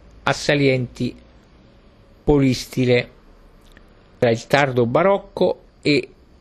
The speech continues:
il neoclassico. Anche l'interno è piuttosto sobrio, tranne una cappella rinascimentale a sinistra,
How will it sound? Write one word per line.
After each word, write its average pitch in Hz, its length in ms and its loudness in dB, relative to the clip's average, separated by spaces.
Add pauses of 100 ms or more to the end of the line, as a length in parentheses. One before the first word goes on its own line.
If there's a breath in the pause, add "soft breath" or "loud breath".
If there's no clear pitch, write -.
(180)
il 156 160 -2
neoclassico. 95 840 -2 (1080 soft breath)
Anche 220 260 0
l'interno 127 500 0
è 104 60 0
piuttosto - 500 0
sobrio, 107 640 -2
tranne 143 380 0
una 120 160 0
cappella 143 460 0
rinascimentale 117 840 -2
a 101 40 -2
sinistra, 107 640 -6